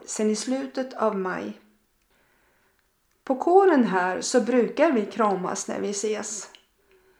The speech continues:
Men det fick man hålla inne i söndags och det kändes så konstigt att hålla avstånd.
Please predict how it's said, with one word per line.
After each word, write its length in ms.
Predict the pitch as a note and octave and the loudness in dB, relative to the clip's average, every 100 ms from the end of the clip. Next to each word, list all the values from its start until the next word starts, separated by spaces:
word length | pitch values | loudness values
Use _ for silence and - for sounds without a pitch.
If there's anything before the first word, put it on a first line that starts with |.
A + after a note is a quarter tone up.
| _ _ | _ _
Men 280 | - A#3+ A3+ | -2 0 2
det 100 | G3+ | 0
fick 260 | G#3+ D4+ - | -2 -4 0
man 180 | E4 D4+ | 2 4
hålla 420 | C#4 A#3+ G#3+ - | 4 2 0 0
inne 480 | G#3+ F#3+ F#3+ B3+ C#4 | -2 -2 -2 -2 -2
i 80 | |
söndags 720 | G#3 G3+ F3 - F#3 - - - A3 | -4 -6 -6 -10 -12 -10 -12 -14 -12
och 100 | A3 | -4
det 120 | G#3+ A3 | 0 2
kändes 420 | D4 C#4+ B3+ A#3+ | 2 2 2 0
så 100 | G3+ | -4
konstigt 760 | - C4 F4+ F#3+ - D#4+ D#4 | -2 0 2 0 -4 -8 -6
att 140 | - F#3+ | -6 -6
hålla 280 | G3 F#3+ F3+ | -2 0 0
avstånd. 920 | - C4 C4 F#3+ - - D#4 C4+ G3+ | -2 -2 -2 -8 -10 -8 -8 -8 -12